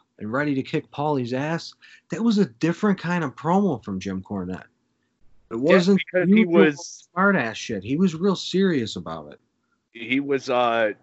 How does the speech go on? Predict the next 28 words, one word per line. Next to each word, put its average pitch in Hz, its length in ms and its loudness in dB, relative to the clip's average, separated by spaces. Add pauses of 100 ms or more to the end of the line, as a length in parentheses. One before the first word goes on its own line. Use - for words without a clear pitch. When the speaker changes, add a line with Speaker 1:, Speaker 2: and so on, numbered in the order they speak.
(420)
Speaker 2:
it 113 220 -10
was 113 240 -6
a 107 80 -6
re-, 107 320 -6
I 110 120 0
believe 117 380 0
it 156 100 6
was 135 180 0
a 113 60 0
really 123 360 0
rare, 120 520 2
like, 107 420 -8
face, - 800 -4
uh, 208 440 0
face - 420 0
Jim 262 240 -10
Cornette. 285 380 -6 (380)
Yeah. 135 280 0
Speaker 1:
Yes, 131 440 -2
that's 135 200 -2
what 165 100 2
I 156 120 2
mean. 165 160 2
It 117 80 0
was 117 120 -4
rare 135 300 2
face 147 340 -2
Cornette, 127 460 -4